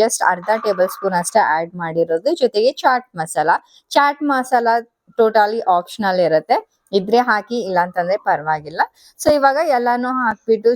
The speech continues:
ಚೆನ್ನಾಗಿ ಈ ತರ ಮಿಕ್ಸ್ ಮಾಡಿ. And ಇದಕ್ಕೆ ನಾನು ಒಂಚೂರು ನೀರು ಆಡ್ ಮಾಡಿಲ್ಲ, ಈ ಆಲೂಗಡ್ಡೆಯಲ್ಲಿ ನೀರಿನ ಅಂಶ ಇರುತ್ತೆ ಅಲ್ವಾ, so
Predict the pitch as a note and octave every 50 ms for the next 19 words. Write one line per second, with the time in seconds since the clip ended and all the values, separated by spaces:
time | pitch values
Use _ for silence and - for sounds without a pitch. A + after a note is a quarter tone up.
0 | - - B3 A3+ A3 G#3+ G#3+ G#3+ G#3 G3+ G3+ A#3+ D4 C4+ A#3 G#3+ - - F#3+ F#3
1 | G3 G#3 G#3+ G#3 G3 F3 - _ - - G#3 F#3+ F3 D#3 D3+ D3+ F3 A#3 G4+ G#4+
2 | - _ - - - - - G#3+ G#3+ A3+ A3+ B3 A#3 B3+ B3+ B3+ - B3+ C4 B3+
3 | B3 A#3 A3+ A#3 A3+ A3 A3 A3+ A3+ - B3+ B3+ B3+ C4+ C4+ C#4 C4+ B3+ A#3+ G#3
4 | G3 G3 G3+ G3 G#3 G#3 - E3+ F3+ F3 F3 F3 F3+ F3 E3+ E3 D#3+ E3 E3+ E3
5 | D#3+ D3+ D#3 F3 A3 D#4 - _ _ _ _ _ G#3 G#3+ G#3 G#3+ G#3+ G3 - -
6 | _ _ _ _ _ - G3 G3+ G#3 A3 A#3 A3 A3 G#3 G3+ G#3 G3+ F#3+ F#3+ F#3+
7 | F#3+ F#3+ F#3 F3+ F3 F3+ F3 F3 E3 F3 F3+ - F#3+ F3+ F3+ F3 E3+ E3 D#3+ -
8 | - E3+ E3 D#3+ D#3+ E3+ F3+ G3+ - -